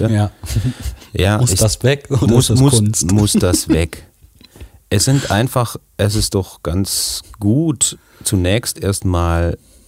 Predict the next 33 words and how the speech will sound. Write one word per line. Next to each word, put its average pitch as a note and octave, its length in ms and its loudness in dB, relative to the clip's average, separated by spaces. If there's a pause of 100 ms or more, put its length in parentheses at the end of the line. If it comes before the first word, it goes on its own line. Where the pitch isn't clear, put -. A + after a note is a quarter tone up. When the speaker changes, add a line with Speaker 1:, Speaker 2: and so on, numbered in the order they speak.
(120)
Speaker 1:
mm, E2 320 0
wahrnehmen F2+ 480 0
zu - 120 -6
können, E2+ 300 -2
dass D#2 140 -2
es D#2 200 -6
zwei D#2+ 340 -2
unterschiedliche D#2+ 760 -6
Zustände C#2 840 -6
gibt C#2+ 460 -6
oder, C2+ 320 -4
Speaker 2:
Ja. F#2+ 340 4 (120)
Speaker 1:
na, F2+ 240 2
dass E2+ 240 -2
du F2 140 -4
sagst, D#2 360 0
„Okay, F#2 200 -2
ich F2 140 -4
bin F2 160 -2
im E2+ 180 -2
Seinszustand.“ D#2 1200 -2 (120)
Speaker 2:
Ja. F#2 260 2 (260)
Speaker 1:
Und F2 300 0
da E2+ 260 2
wir F#2 140 2
ja E2+ 240 2
sehr E2+ 460 2
stark G2 880 0
im, F#2 380 0 (560)
ich - 120 -10
nenn's D#2+ 240 -2
jetzt F#2+ 160 -4
mal F#2 160 2